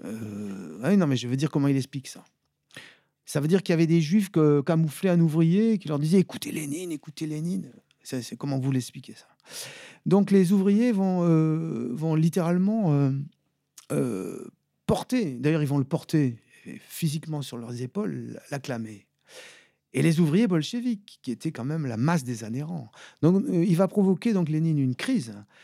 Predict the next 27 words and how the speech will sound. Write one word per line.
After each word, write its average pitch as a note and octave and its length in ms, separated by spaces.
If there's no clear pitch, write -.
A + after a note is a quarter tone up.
Et A#2+ 40
c'est, - 160
et B2+ 140
c'est - 120
ça B2+ 220
le A2 100
génie. G#2 440
Et - 80
c'est, A2+ 140
c'est - 240
là A#2+ 160
le G2+ 100
génie. G2+ 380
C'est - 160
là G#2 120
le F2+ 80
génie. G2 300
Lorsque A2 260
les C3 120
spirituels D3+ 640
touchent - 300
les C3 120
simples, A#2+ 460
lorsque E3 280
les D#3 180
demi-habiles, D#3+ 800
hmm, A2 120